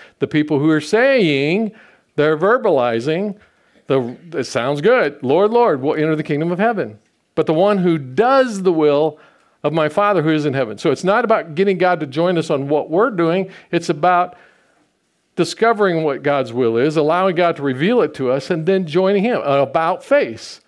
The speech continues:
to follow the conductor. "On that day, many will say to me," and, and this is the, this is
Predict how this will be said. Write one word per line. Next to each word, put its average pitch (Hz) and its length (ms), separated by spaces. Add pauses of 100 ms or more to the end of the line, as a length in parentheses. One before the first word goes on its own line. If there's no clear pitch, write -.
(120)
to 151 80
follow 147 600
the 151 140
conductor. 170 640 (1200)
"On 170 140
that 208 220
day, 208 160
many 196 320
will 175 160
say 196 260
to 190 100
me," 135 140
and, 160 260 (240)
and 151 160
this 247 260
is 156 240
the, 139 280
this 208 260
is 175 300